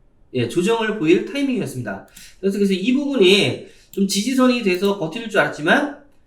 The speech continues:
이제 증시가 더 누르는 바람에 이탈했어요. 지지선이 이탈했었죠. 자, 그러면서 오늘 조금 이제, 어, 뉴스가 좋게 나오면서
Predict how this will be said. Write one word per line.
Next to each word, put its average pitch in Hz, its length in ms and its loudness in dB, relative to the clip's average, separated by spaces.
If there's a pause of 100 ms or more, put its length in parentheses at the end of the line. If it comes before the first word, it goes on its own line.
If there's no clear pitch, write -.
(140)
이제 165 160 4
증시가 202 400 2
더 196 100 0
누르는 240 360 -2
바람에 143 580 0 (180)
이탈했어요. 147 680 -4
지지선이 214 380 -4
이탈했었죠. 170 720 -6 (240)
자, 170 200 4
그러면서 269 340 4
오늘 175 480 4
조금 147 260 -10
이제, 135 600 -4 (280)
어, 139 420 -4
뉴스가 226 720 4
좋게 185 240 -6
나오면서 151 880 -2